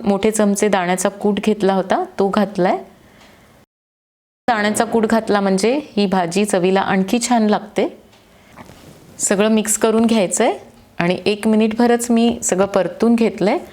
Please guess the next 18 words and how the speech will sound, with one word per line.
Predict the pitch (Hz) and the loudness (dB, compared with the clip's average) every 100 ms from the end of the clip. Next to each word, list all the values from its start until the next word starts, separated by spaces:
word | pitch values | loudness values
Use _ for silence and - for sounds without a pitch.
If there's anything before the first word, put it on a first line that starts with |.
| - - - - | -20 -20 -20 -6
आता | - 208 | -4 0
इथे | 247 240 269 | 0 0 -2
मी | 269 269 302 311 - | 0 2 0 -4 -8
बेसन | 190 208 202 254 269 | -2 0 0 2 2
घेतलंय, | 262 247 196 220 403 - - _ _ _ _ | 2 0 0 0 -2 -8 -20 _ _ _ _
तर | 202 | -2
या | 202 208 220 233 | 2 2 2 0
बेसनाला | 196 202 - 220 226 | 0 0 0 0 2
मी | 233 240 | 0 0
आधी | 214 196 220 381 - - - - - | 0 0 0 0 -4 -18 -20 -8 -2
तीन | 233 240 | 0 2
ते | 262 | 0
चार | 262 233 214 | 0 0 2
मिनिट | 240 226 220 | 2 2 2
मंद | 214 208 208 214 | 2 2 4 2
गॅसवर | 226 220 214 226 | 2 0 0 0
भाजून | 220 208 175 220 226 | 0 0 0 2 2
घेतलंय. | 233 220 180 233 | 2 0 0 0